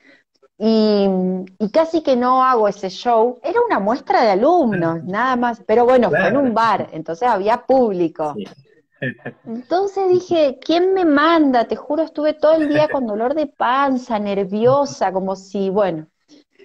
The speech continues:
Speaker 1: Eh, y finalmente me fue a ver mi marido, mi papá, y me dijeron,
Speaker 2: Ujú.
Speaker 1: "Dale, sí, un poco es lo que vos,
Speaker 2: Ujú.
Speaker 1: eh,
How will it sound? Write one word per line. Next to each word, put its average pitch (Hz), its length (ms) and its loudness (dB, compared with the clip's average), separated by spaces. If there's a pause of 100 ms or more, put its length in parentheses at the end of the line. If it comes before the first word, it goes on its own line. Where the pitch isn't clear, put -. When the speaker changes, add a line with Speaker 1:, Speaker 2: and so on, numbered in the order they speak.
(300)
Speaker 1:
Eh, 208 600 2
y 240 120 2
finalmente 302 1400 4
me 202 140 -4
fue 214 140 0
a 208 40 4
ver 214 140 4
mi 233 100 -2
marido, 226 760 2
mi 208 140 -2
papá, 226 680 0
y 403 140 -6
me 381 80 -8
dijeron, 370 360 -4
Speaker 2:
Ujú. - 0 -
Speaker 1:
"Dale, 254 680 0
sí, 208 500 -10
un 247 120 -10
poco 302 240 0
es 302 100 0
lo 214 140 0
que 190 120 0
vos, 196 720 0
Speaker 2:
Ujú. - 0 -
Speaker 1:
eh, 165 540 -4